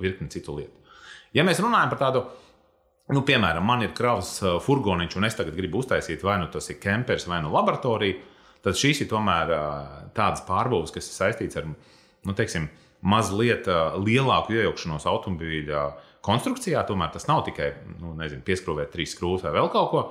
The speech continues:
Tās tomēr ir otrās kategorijas pārbūves, un attiecīgi, eh, šajā gadījumā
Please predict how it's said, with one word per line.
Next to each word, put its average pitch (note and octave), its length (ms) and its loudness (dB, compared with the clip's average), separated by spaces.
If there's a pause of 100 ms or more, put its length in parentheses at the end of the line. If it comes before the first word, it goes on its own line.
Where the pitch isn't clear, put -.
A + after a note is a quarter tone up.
(380)
Tās A2+ 180 2
tomēr E2+ 240 2
ir E2+ 160 -4
otrās G#2 300 0
kategorijas D#2+ 580 -4
pārbūves, D#3 560 -2
un F2+ 80 0
attiecīgi, D#2 540 -4
eh, C#2+ 160 -12 (100)
šajā D2+ 320 -2
gadījumā E2+ 380 -2